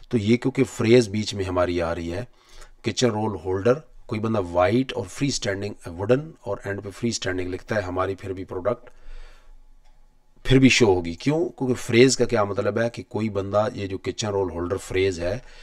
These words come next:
इसके स्टार्ट या एंड पे, या स्टार्ट में या एंड में लिखता है, मतलब वुडन कोई बंदा ये लिख देता है, टाइप करता है, फिर भी हमारी प्रोडक्ट शो होगी।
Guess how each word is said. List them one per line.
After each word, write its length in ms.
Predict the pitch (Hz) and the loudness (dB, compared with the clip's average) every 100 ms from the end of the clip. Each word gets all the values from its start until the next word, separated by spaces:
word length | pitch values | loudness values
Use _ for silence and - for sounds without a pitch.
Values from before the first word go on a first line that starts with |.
| - - | -20 -10
इसके 260 | 127 - 123 | -8 -4 0
स्टार्ट 500 | - 110 98 107 - | 0 2 2 0 -2
या 160 | 104 95 | -4 -2
एंड 160 | 104 | -4
पे, 220 | - 139 - - - - - 95 | -2 -2 -4 -20 -20 -20 -16 -6
या 100 | 98 | -4
स्टार्ट 420 | - 98 92 95 | 0 2 2 0
में 260 | 123 139 - | -4 -4 -8
या 240 | 95 113 107 | -6 -4 0
एंड 100 | 120 | 0
में 140 | 117 | 0
लिखता 300 | 90 - 104 | -2 -4 -4
है, 100 | 113 | -4
मतलब 320 | 101 92 92 | -6 -6 -8
वुडन 320 | 82 92 110 120 _ | -2 0 0 -2 _
कोई 120 | 95 | -8
बंदा 200 | 92 95 | -4 -4
ये 140 | 92 92 | -2 -2
लिख 160 | 80 | -4
देता 280 | 80 - 87 | -10 -10 -8
है, 240 | 90 123 - - - - | -8 -8 -12 -16 -10 -2
टाइप 240 | 85 - | -2 -2
करता 340 | - 78 95 | -8 -6 -4
है, 240 | 92 131 - - - - - - - - | -4 -4 -8 -10 -10 -10 -10 -10 -10 -6
फिर 140 | 78 | -6
भी 140 | 82 95 | -4 -2
हमारी 220 | 95 104 | 0 -2
प्रोडक्ट 380 | 107 110 110 - | -2 -2 -2 -2
शो 200 | - 117 | 2 2
होगी। 360 | 113 117 135 | 2 0 -2